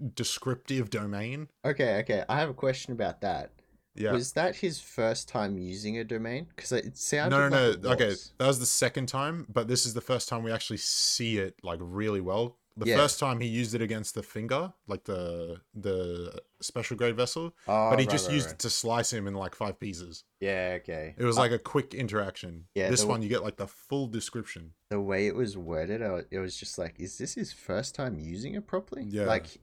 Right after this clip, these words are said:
Speaker 2: 'cause he was thanking Megumi for it, I'm like, "I-, is he, he been watching Megumi's domain?" <laughs>
Speaker 1: <laughs>
Speaker 2: Like, 'cause
Speaker 1: Like
Speaker 2: curses generally haven't used them, but
Speaker 1: Mm.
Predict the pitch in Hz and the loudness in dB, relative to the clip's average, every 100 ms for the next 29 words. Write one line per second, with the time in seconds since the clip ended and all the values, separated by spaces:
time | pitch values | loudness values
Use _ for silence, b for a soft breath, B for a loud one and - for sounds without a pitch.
0 | - 131 127 160 135 110 - 107 117 - | -2 0 0 0 -2 -2 -2 0 0 -4
1 | 135 110 80 92 95 110 127 127 143 175 | -4 -4 -4 -4 -2 -4 -4 -2 0 0
2 | 104 104 98 - - _ _ _ _ _ | 0 -2 -2 -6 -20 _ _ _ _ _
3 | - 98 - 113 - 220 175 135 _ 202 | -10 -8 -6 -8 -6 -6 -6 -8 _ -8
4 | 165 135 131 - 131 107 92 120 165 165 | -4 0 0 -2 -4 -4 -4 -4 -6 -8
5 | 160 165 214 214 - - - - - 101 | -6 -6 -4 -4 -6 -8 -12 -10 -6 -6
6 | - - - - B B B B B _ | -6 -14 -20 -20 B B B B B _
7 | _ _ _ - 107 - 113 104 90 104 | _ _ _ -8 -6 0 2 4 2 -2
8 | 104 - 104 107 98 95 104 101 82 85 | -4 0 0 2 0 0 -2 -2 -4 -6
9 | 90 87 101 113 131 _ _ _ _ 92 | -6 -6 -8 -6 -8 _ _ _ _ -8
10 | 73 - 101 95 85 | -6 -8 -8 -8 -8